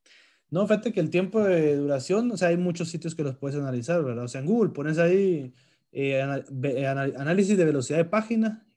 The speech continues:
y te salen muchos sitios ahí. Incluso Google tiene uno. Lo pones ahí y te sale, entonces lo puedes ir midiendo. O sea, ¿cuánto mide? Y entonces si le vas a este cambio, después lo vuelves a medir y ya pues ahí automáticamente sabes si el cambio que le hiciste empeoró o mejoró,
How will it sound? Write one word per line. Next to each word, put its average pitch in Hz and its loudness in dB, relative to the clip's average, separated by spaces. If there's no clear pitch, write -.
y 135 -16
te 131 -6
salen 147 0
muchos 165 2
sitios 143 -4
ahí. 156 -2
Incluso 170 2
Google 190 6
tiene 170 2
uno. 170 0
Lo 131 -12
pones 160 -2
ahí 180 4
y 208 -4
te 175 -4
sale, 185 0
entonces 151 -2
lo 139 0
puedes 143 -2
ir 156 0
midiendo. 160 0
O - -8
sea, 120 -8
¿cuánto 175 0
mide? 254 2
Y 156 -2
entonces 160 4
si 165 4
le 143 0
vas 156 2
a 185 4
este 185 0
cambio, 214 4
después 175 2
lo 170 6
vuelves 147 4
a 151 2
medir 160 2
y 160 -8
ya 123 -4
pues 156 -2
ahí 127 -4
automáticamente 147 -2
sabes 156 0
si 135 -4
el 120 -4
cambio 165 0
que 170 -2
le 151 2
hiciste 139 -4
empeoró 127 -2
o 202 -2
mejoró, 143 -6